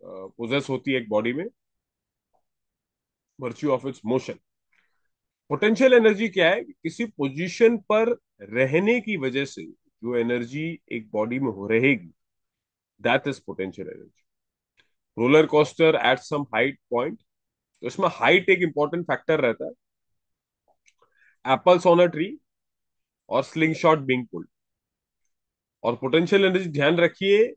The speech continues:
सिर्फ conservative forces के लिए ही defined है। Friction forces,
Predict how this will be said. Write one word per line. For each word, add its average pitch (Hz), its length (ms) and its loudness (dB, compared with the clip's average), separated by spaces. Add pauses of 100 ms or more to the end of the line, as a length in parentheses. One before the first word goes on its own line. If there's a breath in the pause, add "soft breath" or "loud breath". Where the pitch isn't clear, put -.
(120)
सिर्फ 180 480 -4
conservative 165 580 0
forces 160 540 -6
के 151 160 0
लिए 147 200 0
ही 202 220 -6
defined 117 600 -4
है। 85 60 -18 (960)
Friction 196 340 -2
forces, 185 720 -4